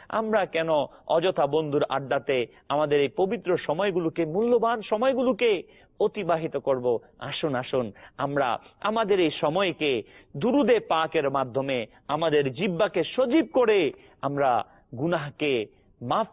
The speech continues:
করানোর জন্য, সওয়াব হাসিলের জন্য আমাদের নবী আলাইহিস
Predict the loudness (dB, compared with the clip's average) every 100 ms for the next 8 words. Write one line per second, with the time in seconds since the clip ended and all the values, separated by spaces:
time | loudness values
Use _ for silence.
0 | -4 0 0 0 -2 -2 -2 0 0 -4
1 | -14 _ 0 2 2 0 -2 0 2 2
2 | 0 0 0 -2 _ -8 -6 -2 -2 -2
3 | -4 -4 -4 -6